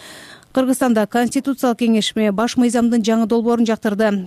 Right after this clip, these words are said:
Конституциялык кеңешменин төрагасы Бекбосун Бөрүбашев жыйырма жетинчи январдагы жыйындан кийин өткөн брифингде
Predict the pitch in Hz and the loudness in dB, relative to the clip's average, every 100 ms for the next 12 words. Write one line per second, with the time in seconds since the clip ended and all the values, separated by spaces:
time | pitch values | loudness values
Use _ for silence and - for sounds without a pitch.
0 | - 233 202 247 254 247 214 226 226 233 | -4 -4 -2 -2 -2 -2 -2 0 0 0
1 | 220 214 220 208 226 202 220 220 233 214 | 0 0 0 0 -2 -2 -2 -2 0 2
2 | 214 240 220 247 226 - 214 214 208 214 | 2 0 0 -2 -4 -6 -2 0 0 -2
3 | 214 - 214 208 202 208 202 196 214 214 | -4 -2 -2 -2 0 0 0 0 0 2
4 | 202 202 202 202 - 202 196 214 240 247 | 0 0 -2 -2 -2 0 0 0 0 0
5 | - 247 | 0 -2